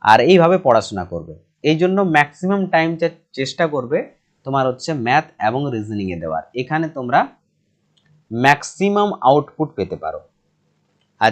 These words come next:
জিকে এবং সায়েন্সে সময় দেবে, এমনটা নয় যে সময় দেবে না, কারণ অনেকে ধারণা থাকে জিকে সায়েন্স তাহলে আমি পড়বোই না। দেখো ভাই, seriously একটা সাবজেক্টে এখনের যে কম্পিটিশন, তাতে কখনোই তুমি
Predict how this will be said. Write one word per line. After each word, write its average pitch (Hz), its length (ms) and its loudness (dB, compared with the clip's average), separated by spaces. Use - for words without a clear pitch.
জিকে 139 260 -4
এবং 165 280 2
সায়েন্সে 147 680 -2
সময় 135 480 -4
দেবে, 160 480 2
এমনটা 143 340 -2
নয় 143 120 -4
যে 139 100 -6
সময় 117 300 -8
দেবে 87 220 -2
না, 82 120 -10
কারণ 127 260 0
অনেকে 131 280 -6
ধারণা 120 340 -6
থাকে 135 260 -10
জিকে 123 280 -10
সায়েন্স 131 360 -12
তাহলে 123 160 -12
আমি 120 140 -16
পড়বোই 120 320 -8
না। - 60 -20
দেখো 143 260 2
ভাই, 170 320 0
seriously 180 560 4
একটা 151 340 2
সাবজেক্টে 170 580 -2
এখনের 170 680 0
যে 143 140 -6
কম্পিটিশন, 143 640 -4
তাতে 131 340 -4
কখনোই 143 420 -6
তুমি 147 360 -12